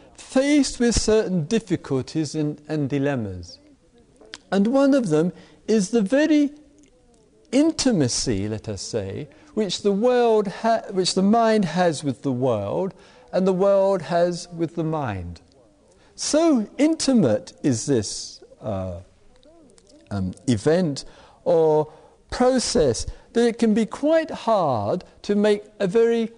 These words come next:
hard and fast division between the two. But you and I have found in the course of our life and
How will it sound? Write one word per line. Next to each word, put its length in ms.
hard 580
and 200
fast 560
division 640
between 420
the 80
two. 380
But 120
you 160
and 120
I 120
have 180
found 880
in 160
the 80
course 480
of 160
our 340
life 540
and 240